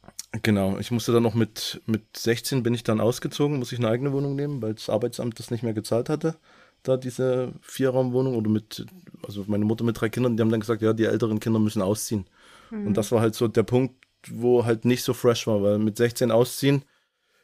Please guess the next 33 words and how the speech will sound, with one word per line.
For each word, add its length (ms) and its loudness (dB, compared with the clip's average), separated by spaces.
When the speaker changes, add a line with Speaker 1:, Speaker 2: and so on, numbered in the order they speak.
Speaker 1:
ist 180 4
schon 200 8
okay, 280 8
wenn 120 8
man 160 6
sein 160 6
Leben 180 6
im 80 2
Griff 220 4
hat, 160 8
aber 160 4
wenn 120 6
da 160 8
keine 280 2
führende 340 2
Hand 220 0
am 80 -4
Start 280 2
ist, 240 -2
so, 200 0
dann 460 2
kann 160 4
man 140 6
mal 120 4
schnell 240 4
rechts 300 4
und 80 2
links 240 2
ein 60 -2
bisschen 260 -2
schnuppern 440 2
und, 300 -2
ähm, 400 4